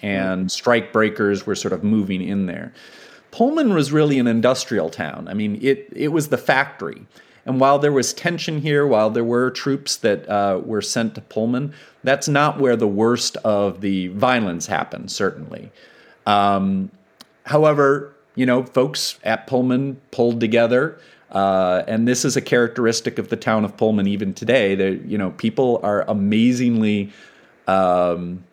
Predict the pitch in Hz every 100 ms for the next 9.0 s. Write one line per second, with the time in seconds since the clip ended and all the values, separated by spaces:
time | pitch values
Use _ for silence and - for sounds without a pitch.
0 | - 113 113 - 156 165 - 151 151 151
1 | - 104 101 110 127 135 131 127 123 120
2 | 98 98 90 120 92 - 120 110 107 107
3 | 107 101 98 113 107 98 98 - 113 101
4 | - 135 - - _ _ _ _ _ _
5 | 110 101 101 98 95 92 90 - 110 110
6 | 107 107 101 - 120 104 104 95 - 170
7 | 160 151 139 135 151 135 127 123 117 104
8 | 98 95 95 92 95 - 104 95 90